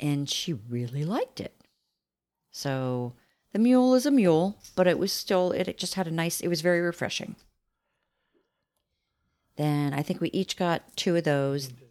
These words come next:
The Hawaiian Mule is Pau Maui handmade vodka, citrus reduction,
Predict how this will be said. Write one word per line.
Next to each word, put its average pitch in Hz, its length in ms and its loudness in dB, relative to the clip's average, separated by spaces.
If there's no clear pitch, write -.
The 175 240 -2
Hawaiian 202 520 2
Mule 196 580 0
is 165 580 2
Pau 214 560 2
Maui 180 600 4
handmade 165 420 2
vodka, 165 580 0
citrus - 580 -4
reduction, 180 760 -2